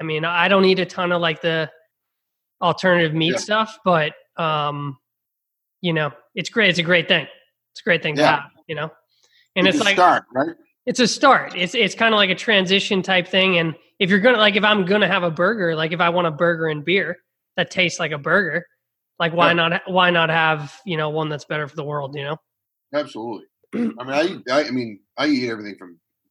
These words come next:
Speaker 2: you know, I eat veggie burgers. If it looks good, I know, you know, some of them are better than others, obviously, you know?
Speaker 1: Yeah, totally.
Speaker 2: Depending on if I'm on that health kick or not, I'll, I'll eat, you know, I, I will go vegetarian and, you know, I'm, I don't know if I'll go quite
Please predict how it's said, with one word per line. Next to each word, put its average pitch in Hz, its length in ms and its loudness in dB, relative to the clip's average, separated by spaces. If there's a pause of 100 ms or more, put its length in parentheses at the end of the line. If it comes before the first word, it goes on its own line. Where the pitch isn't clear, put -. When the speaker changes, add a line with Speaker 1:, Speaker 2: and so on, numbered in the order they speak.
(120)
Speaker 2:
you 104 80 -14
know, 90 60 -12
I 110 60 -8
eat 135 180 -6
veggie 90 300 -12
burgers. 85 440 -20 (120)
If 101 100 -16
it 107 100 -10
looks 135 240 -6
good, 101 320 -10 (100)
I 110 100 -10
know, 113 280 -10
you 113 60 -12
know, 98 220 -12
some 135 240 -6
of 131 40 -6
them 117 120 -8
are 101 180 -14 (220)
better 123 180 -2
than 107 140 -10
others, 110 280 -8
obviously, 95 460 -10
you 95 60 -14
know? 113 180 -12 (520)
Speaker 1:
Yeah, 190 260 -2 (240)
totally. 170 320 -4 (220)
Speaker 2:
Depending 143 280 -2
on 127 200 -2
if 123 100 -8
I'm 123 100 -6
on 123 140 -2
that 117 140 -2
health 123 240 -2
kick 107 240 -8
or 104 40 -10
not, 101 280 -8 (100)
I'll, 104 160 -2
I'll 107 260 0
eat, 110 200 -6 (240)
you 113 100 -2
know, 95 140 -4
I, 120 240 2
I - 20 2
will 143 260 6
go 131 220 4
vegetarian 113 800 -2
and, 107 140 -6 (340)
you 101 100 -14
know, 95 80 -12
I'm, 131 260 -6
I 135 60 -4
don't 139 120 -2
know 127 40 -2
if 113 60 -2
I'll 117 100 0
go 110 160 -2
quite 110 240 -4